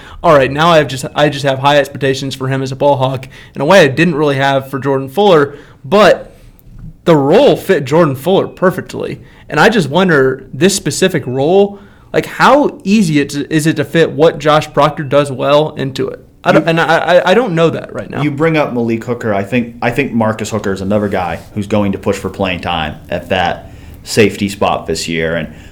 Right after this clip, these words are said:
Speaker 2: I, I do think we're going to see more two safety looks this year. I, I think Proctor and Hooker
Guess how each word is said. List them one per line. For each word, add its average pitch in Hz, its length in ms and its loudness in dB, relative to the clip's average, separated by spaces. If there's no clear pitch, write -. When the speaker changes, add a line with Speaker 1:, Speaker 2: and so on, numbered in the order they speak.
Speaker 2:
I, 151 260 2
I 190 40 4
do 196 220 2
think 185 260 -4
we're 143 140 0
going 127 260 2
to 113 80 -4
see 113 160 -4
more 104 280 -2
two 101 180 -8
safety 82 340 -8
looks 78 220 -8
this - 220 -8
year. 87 280 -6
I, 101 220 0
I 107 40 0
think 104 260 -4
Proctor 104 440 0
and 92 80 -6
Hooker 95 540 -4